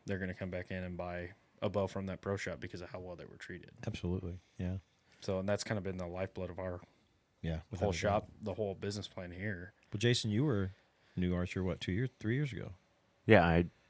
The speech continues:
Speaker 3: well, I picked up target archery again back in two thousand sixteen.
Speaker 2: And you
Speaker 3: And
Speaker 2: did that through what organization?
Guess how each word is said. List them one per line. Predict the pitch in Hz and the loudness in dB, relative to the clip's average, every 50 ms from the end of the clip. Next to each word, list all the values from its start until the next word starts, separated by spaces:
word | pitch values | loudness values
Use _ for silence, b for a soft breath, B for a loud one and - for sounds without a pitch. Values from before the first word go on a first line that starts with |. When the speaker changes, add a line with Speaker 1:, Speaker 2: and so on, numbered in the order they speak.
| _ - - | _ -2 4
Speaker 3:
well, | 98 101 98 95 78 147 - - _ _ - - | 8 10 10 10 8 4 -8 -20 _ _ -4 0
I | - 107 92 - _ _ - | 2 2 2 0 _ _ 8
picked | - 127 - - | 8 8 8 6
up | 80 76 | 0 4
target | - 85 90 98 90 82 | 6 8 8 8 8 8
archery | 82 82 82 - - - | 8 6 6 6 4 4
again | 85 82 85 80 | 6 6 6 6
back | 78 82 78 - - | 6 6 6 4 2
in | 80 | -4
two | - - 82 | -2 0 2
thousand | 82 80 80 80 80 | 4 4 4 2 0
sixteen. | - - - - - - 95 92 90 80 78 - - - - - - - | -2 -4 -4 -4 -2 -2 0 0 0 0 -4 -8 -14 -18 -20 -6 2 4
Speaker 2:
And | 120 120 | 6 8
you | 127 | 8
Speaker 3:
And | 156 151 | 8 8
Speaker 2:
did | 139 117 | 8 6
that | 104 110 101 92 | 6 4 2 2
through | - - - 107 104 101 98 95 | -2 -2 0 0 2 2 2 2
what | 98 104 107 | 2 2 2
organization? | 107 107 107 110 110 107 110 110 110 110 - 135 131 | 0 0 0 0 0 -2 -2 -2 -2 -4 -4 -6 -8